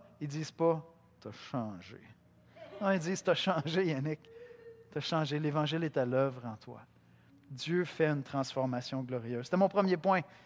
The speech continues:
la gloire de l'unité dans l'Église. Maintenant, de quoi on parle lorsqu'on parle de l'unité chrétienne ? Qu'est-ce que c'est ça, en québécois ? Qu'est-ce que c'est ça, <laughs> l'unité chrétienne ?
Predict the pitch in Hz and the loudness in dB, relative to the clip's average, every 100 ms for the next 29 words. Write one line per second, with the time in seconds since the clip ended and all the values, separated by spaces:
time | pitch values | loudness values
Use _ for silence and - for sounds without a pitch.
0 | - - 143 147 156 170 185 165 160 160 | -20 -6 0 2 8 10 10 8 4 4
1 | 170 160 - 175 156 147 139 156 190 180 | 2 0 2 2 2 0 0 2 2 0
2 | 190 - - - - 165 214 240 196 185 | -8 -16 -18 -18 0 2 8 8 8 8
3 | 294 302 196 175 185 240 233 - - - | 10 10 10 10 12 10 4 -4 -12 -20
4 | - 165 175 - 190 - 220 233 185 180 | -4 4 4 6 4 12 12 12 8 6
5 | 185 214 208 208 214 - 175 - 175 165 | 8 8 6 4 0 2 0 2 2 2
6 | 110 - - - _ - _ - 277 247 | 0 -8 -20 -20 _ -20 _ 4 8 8
7 | 214 - 208 - - - - 143 170 170 | 6 6 8 6 2 -20 -8 -2 2 2
8 | 170 226 254 - - - - - - - | 8 8 8 -4 -20 -20 -14 0 2 4
9 | 269 - 254 254 190 220 185 214 185 185 | 2 6 10 10 10 6 6 2 2 0
10 | - 220 | 6 6